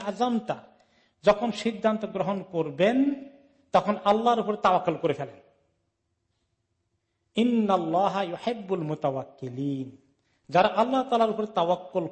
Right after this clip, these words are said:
করে, আল্লাহ তাআলা তাদেরকে বড়ই পছন্দ করেন। ইন ইয়ানসুকুমুল্লাহু ফালা গালিবা লাকুম, সর্বশেষে আল্লাহ তাআলা বললেন, শোনো, আল্লাহ তাআলা যদি তোমাদেরকে সাহায্য করার সিদ্ধান্ত গ্রহণ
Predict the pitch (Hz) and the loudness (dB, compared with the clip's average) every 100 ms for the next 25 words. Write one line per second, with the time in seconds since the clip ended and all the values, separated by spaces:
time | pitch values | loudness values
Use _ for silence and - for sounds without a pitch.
0 | - 143 139 160 233 247 - - _ - | -4 -4 -2 0 0 -2 -12 -20 _ 4
1 | 196 233 254 247 202 196 180 180 185 180 | 4 4 0 0 0 0 -2 -2 -6 -4
2 | 165 202 226 - 156 170 156 131 - 110 | -2 -2 -4 -6 -6 -6 -8 -10 -14 -20
3 | 107 _ _ _ _ _ _ _ _ _ | -20 _ _ _ _ _ _ _ _ _
4 | _ _ _ _ _ _ _ 214 233 240 | _ _ _ _ _ _ _ 2 4 4
5 | 233 - 240 220 214 214 220 214 214 202 | 0 -4 -2 0 2 6 8 6 4 6
6 | 190 180 175 165 151 147 131 135 120 _ | 6 6 6 6 4 2 0 -8 -16 _
7 | - 208 208 202 214 214 180 175 160 147 | -4 -2 -2 -6 -4 -2 -2 -2 -4 -2
8 | 156 220 254 - - _ _ - - 233 | -2 0 -2 -4 -16 _ _ -14 -4 -2
9 | 214 139 - - _ _ 170 208 254 254 | -2 -4 -10 -20 _ _ 4 6 4 2
10 | 254 220 214 202 214 208 196 202 202 214 | 2 2 0 -2 -2 0 0 0 -2 -2
11 | 208 208 208 - - 156 196 185 202 196 | -2 -2 -8 -8 -4 0 0 -2 -6 0
12 | 185 185 185 - 185 175 175 180 165 165 | 0 2 -2 -6 -6 -4 -4 -6 -6 -6
13 | 175 | -6